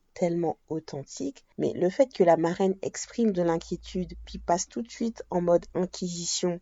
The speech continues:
pour, euh, savoir qui est Richard, pour connaître l'identité de Richard, c'est exactement ce qui se passe aussi, euh,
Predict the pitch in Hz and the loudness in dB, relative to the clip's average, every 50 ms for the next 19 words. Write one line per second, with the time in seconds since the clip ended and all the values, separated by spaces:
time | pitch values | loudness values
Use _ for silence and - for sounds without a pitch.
0 | _ _ - 190 185 175 165 160 156 160 160 160 156 160 - - 175 165 170 170 | _ _ 0 2 4 4 4 4 4 2 2 2 0 -2 0 2 2 4 4 4
1 | 175 165 - _ - - - 220 208 196 185 160 147 - 151 143 - 247 240 214 | 2 2 0 _ -14 -6 -4 -2 0 2 2 0 0 -2 -4 -2 0 2 2 2
2 | 190 - - - - 180 165 156 - 160 156 160 160 - - - 156 - - 160 | 0 -4 -10 -6 -4 -4 -4 -2 -4 -4 -4 -4 -6 -6 -6 -8 -8 -8 -8 -10
3 | 170 - - 226 233 233 _ _ - - - - - - - _ _ - - - | -6 0 2 2 2 0 _ _ -20 -20 -20 -20 -20 -20 -20 _ _ -12 -10 -10
4 | - - - 151 151 - - 160 - _ - - 160 160 165 185 - - - - | -8 -4 -6 -6 -4 -2 -4 -4 -4 _ -6 -6 -4 -2 -2 -4 -6 -10 -12 -12
5 | - - - - - - - 185 - - - - - - - 50 50 50 50 50 | -12 -8 -8 -8 -8 -8 -10 -12 -10 -10 -10 -10 -8 -8 -8 -8 -8 -8 -8 -10
6 | 50 50 50 | -10 -10 -10